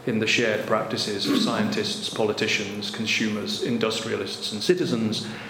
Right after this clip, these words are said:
when they engage in the numerous socio-technological controversies we read about daily in our newspapers?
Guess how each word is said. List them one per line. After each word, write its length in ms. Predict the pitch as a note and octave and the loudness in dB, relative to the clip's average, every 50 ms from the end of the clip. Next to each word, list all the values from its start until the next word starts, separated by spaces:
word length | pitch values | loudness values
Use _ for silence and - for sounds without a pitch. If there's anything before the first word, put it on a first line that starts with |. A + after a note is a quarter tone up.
| - - - | -14 -4 0
when 160 | - F3 E3 | 2 2 2
they 140 | D#3 D3 C3+ | 2 0 0
engage 420 | C3+ C3+ B2 B2+ A#2+ A#2+ A2+ A#2+ | 0 0 0 0 0 0 2 2
in 120 | A#2+ A2+ A2 | 2 2 2
the 60 | G#2+ | 2
numerous 520 | A2 A#2+ C3 C3+ C3 B2 A2+ G#2+ - - | 2 2 2 2 2 0 2 2 0 2
socio-technological 1080 | - A#2+ A2+ G#2+ - - A2 A2 G#2 - A2+ - - B2 A2 G#2+ G#2 G#2 G#2 G2+ - G#2 | 2 2 2 2 0 0 0 0 0 0 0 0 0 2 2 2 2 2 0 -2 -4 -6
controversies 800 | G2 - G#2+ G#2+ - C#3 B2+ - A#2 - - B2+ B2+ - - - | -6 -6 -6 -2 0 0 2 2 0 -2 -2 -4 -4 -6 -2 0
we 80 | A#2+ A#2+ | 2 2
read 240 | A2+ A2+ A2 G#2+ G#2 | 2 2 2 2 0
about 280 | F#2+ G2+ G2+ G#2+ C3+ | 0 0 0 0 0
daily 360 | - A2 G2 F#2+ G2 G2 F#2+ F#2+ | 0 0 0 0 -2 -2 -4 -4
in 80 | F#2+ | -4
our 120 | F#2 F#2 F#2 | -4 -6 -2
newspapers? 680 | G2+ A#2 A#2+ A2+ - G#2+ G2+ F2+ - G#2+ G#2 - - | -2 -2 -2 0 -2 -2 -2 -2 -4 -6 -6 -6 -10